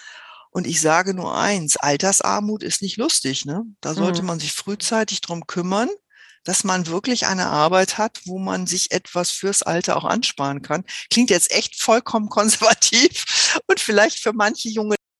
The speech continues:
Speaker 1: Menschen langweilig, aber ich kann wirklich nur diesen Tipp geben, auch gerade für Frauen, für junge Frauen.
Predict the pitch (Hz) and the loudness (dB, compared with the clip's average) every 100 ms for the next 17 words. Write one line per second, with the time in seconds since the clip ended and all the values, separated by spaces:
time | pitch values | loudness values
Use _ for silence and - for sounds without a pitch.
0 | - 190 196 - 202 180 156 269 254 127 | -2 0 2 2 2 2 2 4 4 6
1 | 151 151 226 - - - - - - 196 | 6 6 4 2 -10 -16 -12 -14 -4 2
2 | 196 208 - 214 214 196 226 339 254 202 | 2 2 2 2 2 0 2 0 4 2
3 | 190 208 311 - 320 - 165 160 - 175 | 2 -4 -6 -4 -6 0 2 2 2 -2
4 | - 170 160 214 - 294 - - 254 208 | -2 2 4 4 0 -8 -8 0 2 2
5 | 165 - 185 180 202 240 - 180 160 139 | -2 -10 -8 -2 2 2 2 0 0 0